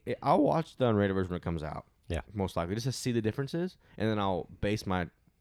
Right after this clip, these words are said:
Speaker 1: opinion if I should buy it or not off the unrated version, probably, 'cause the P G thirteen version,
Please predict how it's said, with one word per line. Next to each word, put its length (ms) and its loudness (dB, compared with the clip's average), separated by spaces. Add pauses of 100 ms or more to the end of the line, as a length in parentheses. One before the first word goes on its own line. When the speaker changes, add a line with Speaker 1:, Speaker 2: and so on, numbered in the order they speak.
(120)
Speaker 1:
opinion 460 4 (180)
if 100 0
I 40 4
should 160 -2
buy 140 -2
it 40 -4
or 100 -10
not 200 -14 (140)
off 180 4
the 100 0
unrated 260 -2
version, 220 -8
probably, 380 0
'cause 100 -6
the 60 -2
P 100 -2
G 80 -4
thirteen 260 0
version, 400 0